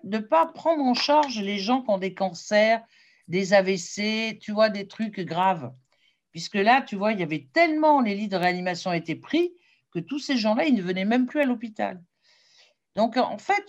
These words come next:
tu peux avoir des conséquences assez fortes. C'est pour ça que Macron, là, il fait plus le confinement strict.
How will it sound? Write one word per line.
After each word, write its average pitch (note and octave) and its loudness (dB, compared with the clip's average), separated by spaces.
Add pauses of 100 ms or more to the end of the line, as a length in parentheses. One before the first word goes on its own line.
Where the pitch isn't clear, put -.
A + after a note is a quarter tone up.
(100)
tu A#3 -6
peux A#3 0
avoir A3 4
des A#3 -4
conséquences A3+ -6
assez A#3 -8
fortes. F3 -10
C'est G3 -8
pour B3+ -10
ça G#4+ 0 (100)
que D4 2
Macron, A3+ 2
là, B2+ -2 (440)
il G#3+ -4
fait B3 2
plus E4+ 4
le D4+ 2
confinement G#3+ -2
strict. - -10